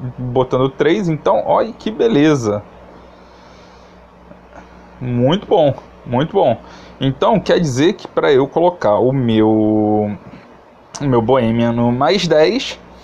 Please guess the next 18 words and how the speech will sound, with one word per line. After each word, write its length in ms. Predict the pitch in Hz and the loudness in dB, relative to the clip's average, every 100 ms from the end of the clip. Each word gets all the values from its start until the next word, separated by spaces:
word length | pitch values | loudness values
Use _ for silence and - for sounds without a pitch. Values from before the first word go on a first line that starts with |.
| - - | -20 -8
eu 100 | - | -2
vou 140 | 160 175 | 0 0
precisar 640 | 196 185 196 135 127 160 | 0 -2 -2 2 2 0
de 220 | - 143 185 - - | -6 -6 -6 -8 -6
treze 480 | - 196 233 247 156 | 0 4 4 4 2
Bohemian 400 | 139 135 127 131 | 2 2 2 -2
Coaches. 580 | 127 117 107 - - - - - - - - - | -2 -2 -2 -6 -16 -18 -20 -20 -20 -20 -18 -4
E 360 | 185 165 220 359 - - - - - - - | 0 2 0 -2 -10 -20 -20 -20 -20 -16 -4
vou 220 | 170 151 | 0 0
precisar 480 | 156 165 - 143 139 | 0 -4 0 0 2
aí 160 | 113 | 2
de 140 | 113 - | -2 -4
quarenta 880 | - 190 190 208 214 214 226 208 208 | 0 2 2 0 -2 -2 -2 0 -2
e, 300 | 196 190 185 | -6 -8 -6
deixa 320 | 165 160 - | -6 -4 -6
eu 120 | 143 | -4
ver, 1000 | 139 151 156 156 156 151 151 147 151 139 131 | -4 -4 -4 -4 -4 -4 -6 -6 -8 -10 -10
dezesseis, 1500 | 135 131 123 - - 160 165 170 170 175 175 175 175 175 | -8 -8 -8 -12 -10 -6 -4 -4 -6 -6 -6 -6 -6 -6